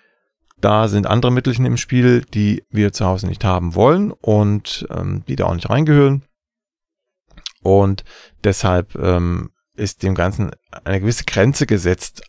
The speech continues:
Aber da es ja um, um Tipps dazu geht, ein wichtiger Tipp ist vor allem das Wasser, also einen weichen Teig herstellen. Je weicher der Teig, umso gröber die Porung, umso fluffiger die Krume.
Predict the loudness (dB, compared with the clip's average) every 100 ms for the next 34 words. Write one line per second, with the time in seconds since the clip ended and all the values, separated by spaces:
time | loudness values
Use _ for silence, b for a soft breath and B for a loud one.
0 | _ 0 2 2 -2 _ -10 -2 -2 0
1 | -2 -4 -4 -6 -4 -4 -6 -10 b b
2 | b -8 -6 -6 -6 -8 -10 -16 -18 _
3 | _ _ -20 -12 -4 -2 0 2 2 2
4 | 0 -4 -6 -6 -4 -2 -2 -4 -4 -4
5 | -2 -4 -4 -4 -2 -4 0 0 0 0
6 | -2 -2 -8 -8 -8 -6 0 0 2 0
7 | 0 0 -2 -4 B B B B -6 -4
8 | -2 2 2 4 2 4 6 6 4 2
9 | -2 -2 -4 -6 -14 -2 0 0 0 0
10 | -2 2 4 6 4